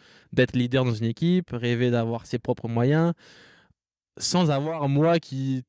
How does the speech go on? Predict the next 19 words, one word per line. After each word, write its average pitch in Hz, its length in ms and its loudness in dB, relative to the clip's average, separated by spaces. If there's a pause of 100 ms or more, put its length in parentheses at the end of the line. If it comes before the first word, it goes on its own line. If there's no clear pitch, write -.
(100)
qui 143 100 -2
arrivait 131 220 0
tout 147 120 -4
le 143 60 0
temps, 160 260 2
euh, 143 180 2
pour 123 160 -8
faire 127 180 -2
le 127 100 -6
con, 160 220 -6
pour 127 140 -2
raconter, 135 500 0
donner 127 240 0
mon 120 360 -4
grain 123 200 -2
de 123 40 -2
sel, 156 260 0
tu 135 100 -2
vois. 139 140 0